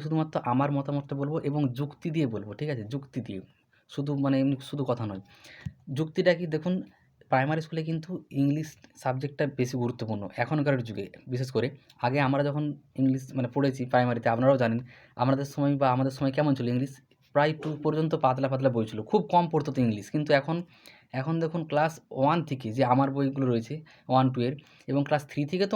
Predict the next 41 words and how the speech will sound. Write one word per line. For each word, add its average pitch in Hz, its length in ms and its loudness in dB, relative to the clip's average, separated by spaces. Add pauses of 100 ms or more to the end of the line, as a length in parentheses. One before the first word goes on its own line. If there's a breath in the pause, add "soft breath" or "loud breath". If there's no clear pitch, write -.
অনেক 165 200 0
বেশি 139 180 -2
বেশি 143 200 -4
পড়া 127 180 2
দিয়ে 120 100 -2
দিয়েছে 117 240 -6
ইংলিশের, 117 320 2
একদম 120 240 0
এত 110 80 -8 (100)
মোটা 107 260 -2
বই, 104 120 -6 (420 loud breath)
এবং 127 180 4
অনেকগুলো 135 360 4
গল্প 127 160 4 (100)
কবিতা 123 220 0
রয়েছে। 113 260 -4 (440 loud breath)
তো 135 140 -6
সেক্ষেত্রে 156 420 -4 (100)
যদি 151 140 -2 (120)
ইংলিশটা 151 400 2 (100)
ভালো 139 200 -4
করে 143 140 -2 (320)
শিক্ষকই 185 400 -2
যদি 190 100 -2 (100)
না 151 140 2
জানেন, 131 200 0 (440 soft breath)
সেক্ষেত্রে 156 380 -4 (100)
সে, 156 100 -4 (260)
তিনি, 147 140 2 (240)
এ, 127 40 2 (280)
ছাত্রছাত্রীদেরকে 139 680 -2
কীভাবে 135 240 2
পড়াবেন? 104 240 -2 (460 loud breath)
সেক্ষেত্রে 160 380 -2
যারা 170 120 2 (120)
ইংলিশ 160 280 0
অনার্স 160 220 -4
করে 160 160 -2
রয়েছেন 160 220 -2 (140)
তাদের 139 300 -2
কি - 80 -8